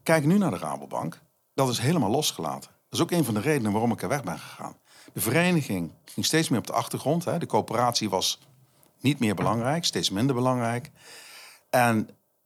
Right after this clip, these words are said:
als ik dan kijk naar K W P N en daar vertaal ik het naar, kijk nu naar die bank. Die bank, voelt een lid zich nog lid? Nee. Voelt een lid zich klant?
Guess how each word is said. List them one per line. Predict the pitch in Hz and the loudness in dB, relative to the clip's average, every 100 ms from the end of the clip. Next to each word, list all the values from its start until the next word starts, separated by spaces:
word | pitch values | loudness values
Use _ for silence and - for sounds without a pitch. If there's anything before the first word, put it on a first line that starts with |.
| _ - | _ 0
als | 120 113 | 0 0
ik | 104 | -2
dan | 98 | -2
kijk | 110 127 | -2 -2
naar | 104 | -2
K | - | 2
W | 104 95 | 2 2
P | 131 | 0
N | 117 | 0
en | 98 | 0
daar | 98 90 | 0 -2
vertaal | - - 170 151 | -2 2 2 2
ik | - | -2
het | - | -10
naar, | 131 143 214 - _ - - _ _ _ - | -8 -6 -8 -12 _ -20 -20 _ _ _ 0
kijk | 208 160 | 2 2
nu | 104 | 2
naar | 95 95 | 2 0
die | 127 | 0
bank. | 165 87 69 - | 0 0 -4 -12
Die | 117 104 | -8 0
bank, | 143 143 - - _ _ _ - 117 - | 4 4 0 -6 _ _ _ -12 -12 -8
voelt | 127 196 202 | -6 0 2
een | 156 | 4
lid | 147 175 | 2 2
zich | - 104 | 0 -2
nog | 104 - | -2 -2
lid? | 104 180 - - _ | 0 0 -2 -12 _
Nee. | - 80 87 180 214 | -14 -8 -4 -4 -4
Voelt | - 143 139 | -8 -6 -4
een | 113 | 0
lid | 120 120 | 2 2
zich | - 85 - | 0 -4 -8
klant? | - 87 117 214 | -4 0 2 2